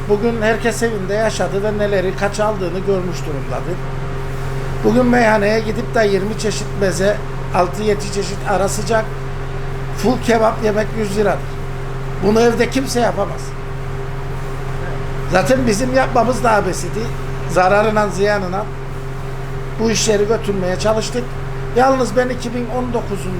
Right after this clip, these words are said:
ocağında karar aldım. Gündüze de çevirdim işimi. Günde yirmi saat her gün dükkanda çalıştım. Kimseden bir medetim yok. Ama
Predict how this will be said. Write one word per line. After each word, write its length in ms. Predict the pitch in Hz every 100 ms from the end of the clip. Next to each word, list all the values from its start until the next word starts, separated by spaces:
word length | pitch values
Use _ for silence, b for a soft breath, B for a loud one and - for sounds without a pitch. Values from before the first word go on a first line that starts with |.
| 170 - - 208
ocağında 520 | 202 208 190 185 185
karar 260 | 202 226
aldım. 280 | 240 247 254 233 220
Gündüze 400 | 233 214 196 208
de 120 | 180
çevirdim 480 | 175 160 139 131 139
işimi. 260 | - - 202 - -
Günde 260 | 202 214 220
yirmi 480 | 202 214 214 240
saat 440 | 233 - 180 214 240 - - - - - -
her 160 | 196 240
gün 260 | 220 226
dükkanda 420 | 208 - 196 185 -
çalıştım. 420 | 190 190 - - - - - - - - - - - - - - -
Kimseden 520 | - 240 254 254 269
bir 100 | 262
medetim 480 | 262 277 254 240 269
yok. 120 | 269 269 - - - - - - - - - - - - 131 139 - - - - - - - -
Ama 400 | - 220 220 254